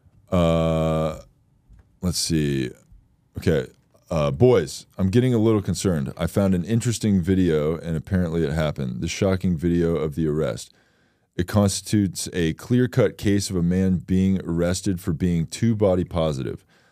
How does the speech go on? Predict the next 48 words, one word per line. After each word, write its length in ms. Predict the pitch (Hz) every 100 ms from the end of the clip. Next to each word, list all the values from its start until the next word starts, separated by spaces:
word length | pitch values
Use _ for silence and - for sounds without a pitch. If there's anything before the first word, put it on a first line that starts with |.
| _
This 180 | 110 104
is 140 | 104 -
everything 540 | 104 113 107 110 104
I'm 240 | 92 90 80
afraid 360 | 69 92 82
of, 160 | 76 67
boys. 380 | - 71 67 - _ _ _ _
I 100 | 92
can 160 | 92 104
see 200 | - 104
myself 520 | 92 87 - 90 85
in 80 | 85
his 180 | 82 78
shoes, 520 | - 92 95 101 92 - _ _ -
and 160 | 80
this 360 | 80 82 - -
happening 460 | - 92 85 90 82
to 100 | -
me 340 | 76 76 58 -
instantly. 640 | 90 80 - 73 67 58 57 _ - - - - -
We 140 | 98
all 180 | 101 107
know 220 | 107 98
this, 260 | 92 87 - - _
where 180 | 92 92
this 180 | 85 78
guy 200 | 92 82
is 140 | 73
coming 300 | - 82 71
from. 360 | 65 62 57 -
Probably 540 | - 90 85 80 82 80
at 80 | 73
the 60 |
strip 340 | - - 95 -
club 340 | 98 92 85
after 300 | 80 82 85
a 60 | 78
long 300 | 80 82 82
night." 340 | 82 82 80 - _ _ _ _
He 140 | _ 95
could 180 | - 90
have 80 |
just 220 | 76 85 85
needed 280 | 85 82
a 60 | 76
few 180 | - 87
more 200 | 82 76
singles. 500 | - 82 80 78